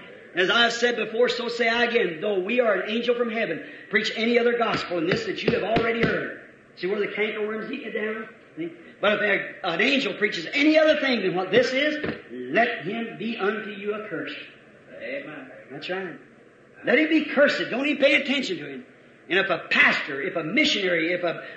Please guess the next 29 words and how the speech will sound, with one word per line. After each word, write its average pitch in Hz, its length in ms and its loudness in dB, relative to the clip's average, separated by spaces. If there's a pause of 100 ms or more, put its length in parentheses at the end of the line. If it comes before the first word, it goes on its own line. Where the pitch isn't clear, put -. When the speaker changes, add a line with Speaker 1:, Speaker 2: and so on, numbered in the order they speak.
Speaker 1:
evangelist 202 600 2
or - 160 -4
anybody 254 540 4 (180)
tries 196 260 -4
to 170 40 -6
constrain 262 560 2
you 254 120 2
to 190 40 -4
be 190 140 -4
baptized 190 580 0
any 415 240 4
other 262 220 8
way, 196 240 2 (240)
but 160 200 -2
in 214 200 0
the 180 100 0
name 202 300 0
of 175 100 -2
Jesus 190 340 -2
Christ, 214 280 0 (200)
let 214 140 4
me 226 100 0
say 226 220 0
with 180 180 0
Paul, 220 360 2
"Let 147 480 0
him 208 240 -6
be 202 160 -2
accursed." - 480 -6